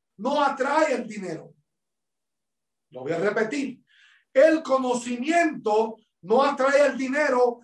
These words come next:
a menos que éste esté organizado o esté inteligentemente dirigido mediante planes prácticos de acción.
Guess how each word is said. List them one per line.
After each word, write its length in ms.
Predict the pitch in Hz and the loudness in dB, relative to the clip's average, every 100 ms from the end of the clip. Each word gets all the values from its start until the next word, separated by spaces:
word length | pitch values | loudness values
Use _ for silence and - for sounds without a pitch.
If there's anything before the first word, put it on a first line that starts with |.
| _ | _
a 260 | 233 214 226 | -6 -4 -4
menos 480 | 226 294 311 269 254 | -2 0 2 2 0
que 340 | 240 240 311 | -2 2 2
éste 540 | 302 - 226 240 233 - _ | 0 -2 0 0 0 -10 _
esté 320 | - 202 - 226 | -8 -6 0 0
organizado 1000 | 226 226 226 226 262 285 269 247 - _ _ _ _ _ _ _ _ _ _ _ _ _ _ _ _ _ _ _ | 2 0 -2 -2 0 0 0 -2 -6 _ _ _ _ _ _ _ _ _ _ _ _ _ _ _ _ _ _ _
o 100 | 226 | 2
esté 460 | 233 - 285 294 294 | 2 2 0 0 -2
inteligentemente 1500 | 294 285 254 262 254 240 311 302 269 269 302 285 247 247 - - _ | -8 -8 -4 -2 0 2 0 0 0 0 -4 -2 2 2 2 -10 _
dirigido 960 | 160 349 370 330 240 247 247 262 - - - | 0 4 4 4 0 2 4 4 0 -14 -4
mediante 640 | 247 254 240 240 240 247 | -2 0 0 0 0 0
planes 440 | 247 269 311 254 - | 0 -2 0 -2 -2
prácticos 920 | 254 311 - 262 254 247 240 240 - _ - | 0 0 0 -6 -2 2 2 2 -10 _ -4
de 160 | 262 | 2
acción. 840 | 269 - - 294 320 330 277 - | 2 0 -6 -2 0 0 -6 -14